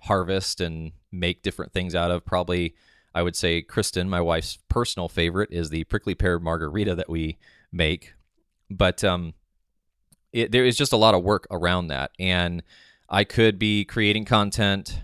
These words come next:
and I could be developing certain things, but really I needed to put my head down and kinda go offline and make those certain things happen that we wanted with our own deadlines.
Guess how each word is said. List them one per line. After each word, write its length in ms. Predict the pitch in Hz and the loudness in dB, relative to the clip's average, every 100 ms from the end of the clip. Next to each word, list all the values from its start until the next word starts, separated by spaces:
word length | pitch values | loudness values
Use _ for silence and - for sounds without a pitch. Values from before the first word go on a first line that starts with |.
| - | -8
and 140 | 85 | -6
I 80 | 82 | -6
could 280 | - 110 92 | 0 0 2
be 460 | 101 98 98 92 92 | 0 0 0 -2 -4
developing 640 | 95 85 92 101 - 98 | -4 0 2 2 2 0
certain 280 | - 101 87 | -2 -4 -4
things, 340 | 101 90 90 | -2 -2 -2
but 140 | - 104 | -4 -4
really 520 | 98 110 117 110 95 | 0 4 4 4 4
I 100 | 92 | 2
needed 240 | 92 87 | 2 -4
to 60 | 85 | -6
put 180 | - - | -8 -6
my 100 | 78 | -4
head 240 | 98 92 | -2 -2
down 380 | 87 80 78 85 - _ _ _ - | -2 -2 -2 -6 -12 _ _ _ -2
and 520 | 92 90 87 87 82 - _ _ _ - | 2 2 2 -2 -6 -10 _ _ _ -6
kinda 200 | 98 85 | -2 0
go 200 | 90 92 | 4 6
offline 800 | 98 113 - 110 95 85 87 92 - | 8 8 4 0 0 0 -2 -6 -8
and 360 | 87 85 87 | -6 -4 -6
make 420 | - 95 98 107 107 | -6 0 2 2 0
those 480 | 92 92 87 - - | 2 2 0 -4 -6
certain 260 | - 110 90 | -2 -2 0
things 280 | 101 90 - | -2 -2 -2
happen 380 | 92 95 90 | -2 0 -2
that 140 | 87 - | -4 -4
we 160 | 87 | -4
wanted 320 | 85 87 87 85 | -2 -2 -2 -2
with 160 | 85 | 0
our 160 | 82 87 | 0 0
own 160 | 87 | -2
deadlines. 640 | - 160 113 78 82 85 | 0 0 0 -2 -4 -6